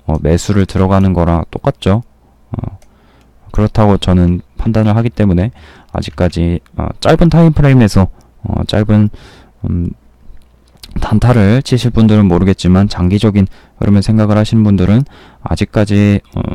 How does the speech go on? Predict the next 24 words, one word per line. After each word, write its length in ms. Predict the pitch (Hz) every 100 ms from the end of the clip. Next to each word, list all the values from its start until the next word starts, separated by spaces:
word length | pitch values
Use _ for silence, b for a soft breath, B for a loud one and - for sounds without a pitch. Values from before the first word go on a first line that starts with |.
| 104 b b b b
매도를 600 | - 85 87 104 101 101
할 100 | 107
만한, 380 | 127 120 92 120
손절을 360 | 131 135 139 131
할 100 | 123
만한, 320 | 127 120 110 - - 107
음, 80 | - B B B
신호는 400 | - - 123 110
아직까지, 560 | 82 85 - 92 - 87 - - -
음, 180 | 87 85 -
더 100 | 98
지켜봐야 460 | - - 120 117
되지 200 | 104 98
않나, 300 | 101 85 87 - -
어, 200 | 82 82
라고 260 | 87 90
판단을 380 | - 104 104 104
하고 160 | 113 110
있고요. 320 | - 82 92 - b b b b b b - - - - B B -
예를 160 | 98 117
들어서 440 | 123 113 117 110 - -
뭐, 220 | - 78 - - _ _ _ _ _ _ _ _
음, 340 | 95 92 92 87 B B B - _ _ _ _ - - -
이제 380 | 113 107 101